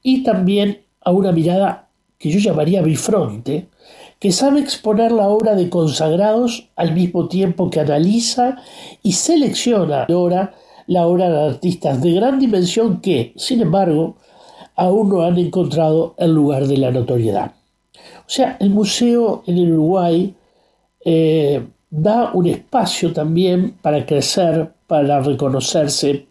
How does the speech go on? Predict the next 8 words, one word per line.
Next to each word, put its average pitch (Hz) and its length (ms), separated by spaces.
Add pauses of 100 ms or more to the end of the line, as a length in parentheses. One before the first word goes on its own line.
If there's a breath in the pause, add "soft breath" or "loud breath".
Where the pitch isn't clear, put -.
para 139 480 (360 loud breath)
identificarse 135 1160
a 147 120
ese 185 220
artista 156 640 (480 loud breath)
que 165 100
está 185 580 (160)
en 156 440